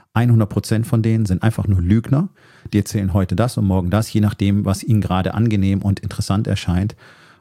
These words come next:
Ähm, und das macht's einfach, denn da braucht man gar nichts, äh, darüber glauben. Son-, sondern auch hier geht es drum,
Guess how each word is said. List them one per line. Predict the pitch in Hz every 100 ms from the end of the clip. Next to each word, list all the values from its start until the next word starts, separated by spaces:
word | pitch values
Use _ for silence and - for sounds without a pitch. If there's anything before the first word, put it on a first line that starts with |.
| -
Ähm, | 90 90 90 90 - _ _ -
und | 127
das | 139
macht's | 131 -
einfach, | 113 147 - 110 107
denn | 107
da | 104
braucht | 104 110
man | 95
gar | 82 90
nichts, | 90 - - -
äh, | 82 - -
darüber | 87 82 80
glauben. | - - -
Son-, | 90 101 - -
sondern | - 92 101
auch | 98
hier | 147
geht | 143 104
es | 98
drum, | -